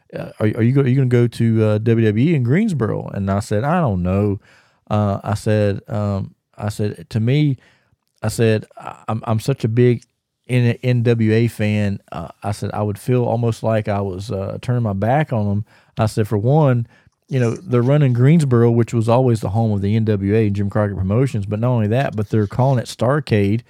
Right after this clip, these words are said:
Uh, I, I, I don't know." But then the other, th-, the, but then the other side, that, that, which what made me decide to, to go to the show was, Hey, Tony,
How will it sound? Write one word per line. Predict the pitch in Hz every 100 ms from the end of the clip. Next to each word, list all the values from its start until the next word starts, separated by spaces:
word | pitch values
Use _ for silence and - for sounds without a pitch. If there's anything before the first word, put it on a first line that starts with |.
| _ _ _ -
Uh, | 98 104 101 98 - _ -
I, | - - -
I, | 107 113
I |
don't | 156 156
know." | 175 202 101 - _ _ -
But | 139
then | 135 190 156
the | 143
other, | 208 196
th-, | - 123
the, | 127
but | 123 131
then | 147
the | 135 127
other | 151 165
side, | - 117 107 107 92 _ -
that, | 110 110
that, | 113 110 -
which | 120 113
what | 110 113
made | 113 110
me | 101
decide | 92 - 101 95
to, | 92 -
to | -
go | 101 98
to | 92
the | 87
show | 104 117 180 156 113 - - - _ 120
was, | 123 123 117 120 123 _ _ -
Hey, | 135 143
Tony, | 117 165 160 104 -